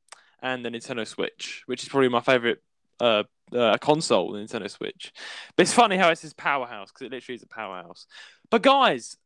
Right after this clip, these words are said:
that's, that's a wrap. Thank you so much if you've listened to the podcast this far.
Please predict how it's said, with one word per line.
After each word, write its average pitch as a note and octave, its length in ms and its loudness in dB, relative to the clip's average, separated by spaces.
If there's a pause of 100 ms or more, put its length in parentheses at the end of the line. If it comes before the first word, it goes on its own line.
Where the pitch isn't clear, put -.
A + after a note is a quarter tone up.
(120)
that's, - 380 -8
that's F#3 260 -4
a G3 60 -8
wrap. D3+ 300 -2
Thank G3 240 -10
you E3 60 -20
so B3 200 -8
much G#3+ 260 -8
if D3+ 60 -20
you've D#3 120 -16
listened D3+ 240 -14
to C#3 60 -20
the C3 60 -18
podcast D#3 440 -4
this D#3 180 -8
far. D3+ 380 2